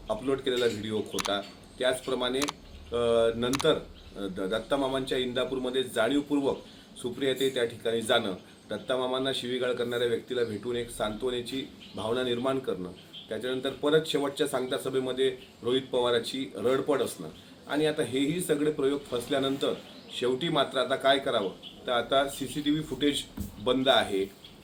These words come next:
आणि ज्या ठिकाणी ईव्हीएम मशीन आहे, तिथलं सीसीटीव्हीच बंद असल्याचा एक व्हिडिओ तुतारी गटाकडून अपलोड केलाय. ही त्यांची शेवटची फळफळ आहे. त्यांना स्पष्ट पराभव दिसतोय.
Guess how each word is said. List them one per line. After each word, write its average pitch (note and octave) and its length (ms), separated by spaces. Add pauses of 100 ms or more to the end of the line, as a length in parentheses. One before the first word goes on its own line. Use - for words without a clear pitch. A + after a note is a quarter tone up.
आणि B2 180
ज्या B2 160
ठिकाणी C3 380
ईव्हीएम C3+ 340
मशीन C3 300
आहे, B2+ 200
तिथलं C3+ 280
सीसीटीव्हीच C#3 540
बंद C3 260
असल्याचा B2+ 400
एक B2 240
व्हिडिओ C3+ 340 (800)
तुतारी C#3+ 280
गटाकडून B2+ 420
अपलोड A2+ 280
केलाय. G2 360 (360)
ही D3 80
त्यांची B2+ 400
शेवटची C#3 520
फळफळ A2+ 400
आहे. G2 220
त्यांना B2+ 600
स्पष्ट D3+ 460
पराभव B2+ 400
दिसतोय. G#2+ 380